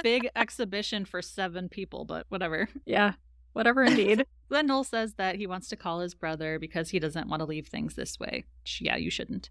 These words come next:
Speaker 1: So then Noel goes and looks for the payphone, but he then glances in the hallway and sees that Ryan is already there. And very,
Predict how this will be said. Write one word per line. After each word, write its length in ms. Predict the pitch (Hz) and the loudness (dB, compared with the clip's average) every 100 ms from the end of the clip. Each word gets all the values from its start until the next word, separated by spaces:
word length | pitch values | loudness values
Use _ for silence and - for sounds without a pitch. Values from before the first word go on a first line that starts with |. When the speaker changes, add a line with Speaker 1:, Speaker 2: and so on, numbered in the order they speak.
| - | -16
Speaker 1:
So 140 | - 180 | -6 0
then 140 | 180 | 4
Noel 340 | 180 180 175 175 | 6 8 8 6
goes 460 | 175 170 170 170 | 4 4 2 0
and 200 | 170 165 | -4 -4
looks 180 | 165 - | -4 -6
for 80 | 170 | -6
the 100 | 165 | -6
payphone, 680 | - 208 214 214 202 202 196 - | 0 2 2 0 0 0 0 0
but 500 | 165 160 156 151 - | 2 4 2 0 -2
he 300 | - 175 165 | -4 0 2
then 320 | 160 160 160 | 2 0 -2
glances 800 | 156 156 151 - 160 156 151 - | -2 -2 -2 -2 -2 -2 -6 -8
in 140 | - 160 | -6 0
the 60 | |
hallway 320 | 196 254 247 202 | 6 6 6 4
and 100 | - | 0
sees 220 | 175 160 | -2 0
that 160 | 170 | 0
Ryan 360 | 165 156 160 156 | 2 0 0 -2
is 200 | 156 151 | -4 -4
already 320 | 151 156 156 | -4 -4 -6
there. 440 | 156 - - - - - - - - - | -4 -4 -2 -4 -10 -20 -20 -20 -6 2
And 840 | 180 165 156 160 156 151 151 156 170 - - - | 4 4 4 2 0 -2 -4 -6 -10 -16 -12 -2
very, 680 | 170 185 185 180 180 180 | 4 6 6 6 6 4